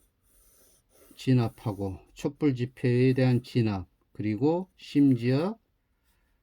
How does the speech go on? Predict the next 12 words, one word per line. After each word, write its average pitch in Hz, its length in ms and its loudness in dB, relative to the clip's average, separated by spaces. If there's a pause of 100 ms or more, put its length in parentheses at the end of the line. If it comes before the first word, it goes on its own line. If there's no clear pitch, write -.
(140)
국회의 135 560 0
장악을 120 720 0
위한, 98 540 -4 (960)
국회 120 320 -4
장악을 113 560 -4
위해 104 480 -4 (720)
서울의 151 840 0 (300)
전략적 120 580 0
요충지에 107 920 -4 (1000)
계엄군을 131 1000 0 (380)
배치할 127 920 -2 (320)
국가안보회의의 117 1500 -2